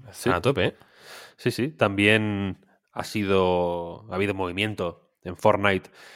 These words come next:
Speaker 1: estos, estos días, eh, porque se han anunciado un buen montón de cosas, ¿no? Hubo, ha habido líos también con la, con, pues bueno, con la posibil-, con la, con las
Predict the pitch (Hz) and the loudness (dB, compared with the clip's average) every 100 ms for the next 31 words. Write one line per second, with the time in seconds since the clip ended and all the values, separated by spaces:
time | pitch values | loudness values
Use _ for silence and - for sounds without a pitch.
0 | - _ - 107 - 101 95 - 104 110 | -20 _ -10 -6 -2 -2 -4 -6 -4 -4
1 | 92 107 127 151 - _ _ _ _ _ | 0 4 4 2 -6 _ _ _ _ _
2 | _ _ _ _ 131 107 98 87 80 - | _ _ _ _ -4 -2 -2 -6 -2 0
3 | 95 - 90 - 104 151 113 - 117 135 | 0 0 -6 0 2 2 -2 2 4 6
4 | 123 104 90 85 85 92 110 120 110 98 | 4 0 -6 -6 -4 4 4 4 0 -2
5 | 95 98 101 87 - 131 87 - 123 98 | -2 0 -2 0 -2 -2 -4 -6 -4 -2
6 | 95 107 104 98 98 - - 107 110 104 | 2 4 6 4 0 -6 -4 0 2 4
7 | 120 117 - 101 101 113 107 107 104 104 | 4 2 0 -2 2 0 0 -2 2 4
8 | 101 101 98 98 - _ _ - - - | 6 6 4 0 -10 _ _ -20 -20 -20
9 | _ _ - 98 90 85 80 - - 95 | _ _ -4 -4 -4 -8 -14 -16 -10 -8
10 | 85 - - 87 85 82 80 - 92 101 | -8 -12 -8 -6 -6 -8 -12 -20 -20 -20
11 | - _ - 95 101 92 - 98 90 90 | -20 _ -12 -10 -8 -12 -8 -6 -6 -6
12 | 95 90 | -6 -6